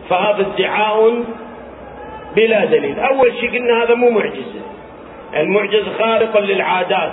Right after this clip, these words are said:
هاي مو شيء خارق للعادات. الإخبار مو شيء خارق، خارق للعادات، شيء عادي. هذا أولًا. اثنيًا، أن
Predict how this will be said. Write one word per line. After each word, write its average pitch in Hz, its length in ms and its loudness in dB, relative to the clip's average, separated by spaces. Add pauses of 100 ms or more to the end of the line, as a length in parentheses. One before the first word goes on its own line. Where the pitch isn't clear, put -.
هاي 208 140 4
مو 247 160 0
شيء 226 200 2
خارق 175 400 0
للعادات. 143 520 -2 (1300)
الإخبار 202 1000 2 (480)
مو 370 160 4
شيء 311 360 0
خارق، 208 680 2
خارق 202 360 2
للعادات، 160 680 0 (580)
شيء 254 120 2 (100)
عادي. 247 400 0 (1200)
هذا 214 220 0
أولًا. 175 500 2 (800)
اثنيًا، 285 800 0 (1160)
أن 233 460 2